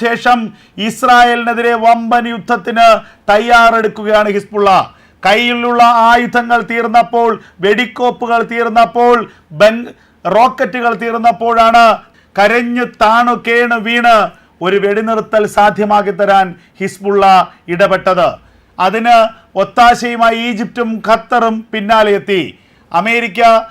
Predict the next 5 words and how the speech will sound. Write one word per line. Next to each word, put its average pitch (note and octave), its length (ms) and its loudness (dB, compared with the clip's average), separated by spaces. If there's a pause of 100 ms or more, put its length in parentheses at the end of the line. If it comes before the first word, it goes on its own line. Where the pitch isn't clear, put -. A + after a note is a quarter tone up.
(220)
വെടിനിർത്തൽ A#3 460 -2
കരാറിന് A3+ 800 2
ഒരു G#3+ 320 -2 (120)
നിർദ്ദേശം G#3 540 -4
നൽകി, G3+ 480 -2